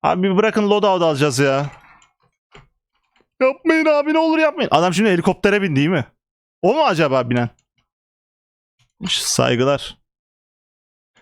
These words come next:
Bu şu anki kuracağımız loadout'ta yaşayacağımız en büyük problem, saygıdeğer Romalılar, mermi olacak. Göreceksiniz.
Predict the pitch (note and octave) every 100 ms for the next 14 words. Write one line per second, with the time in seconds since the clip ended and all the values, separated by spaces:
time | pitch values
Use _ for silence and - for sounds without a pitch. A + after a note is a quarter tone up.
0 | _ C3 E3+ A#3 F#3 - A3 A#3+ A#3+ -
1 | G#3 G#3+ F#3+ A3 A3 E3 F#3 A3 G#3 E3+
2 | - F#3+ A#3 - _ _ _ D3+ E3+ G#3+
3 | G#3 A3 G#3+ A3 A#3 A3 - F#3 D3+ D3
4 | D#4+ - _ _ _ _ - C#3 D3 D3
5 | D3+ C#3+ - _ _ _ _ _ C#3 D#3+
6 | D#3 D3 C#3 G3+ - _ _ _ _ _
7 | _ _ _ _ _ _ F3 G#3 G#3+ G#3+
8 | A3 D#3+ C3 B2 - D#3+ F#3 F#3+ F#3+ -
9 | D#3 G3+ -